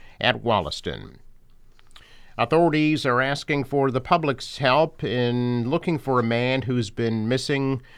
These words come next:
since August fourteenth. Twenty-nine-year-old Kevin Brennan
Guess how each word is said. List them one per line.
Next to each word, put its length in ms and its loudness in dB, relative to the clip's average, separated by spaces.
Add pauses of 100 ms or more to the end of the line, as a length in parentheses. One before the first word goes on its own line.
(180)
since 640 -2
August 540 0
fourteenth. 960 -2 (340)
Twenty-nine-year-old 1040 2
Kevin 480 0
Brennan 560 -2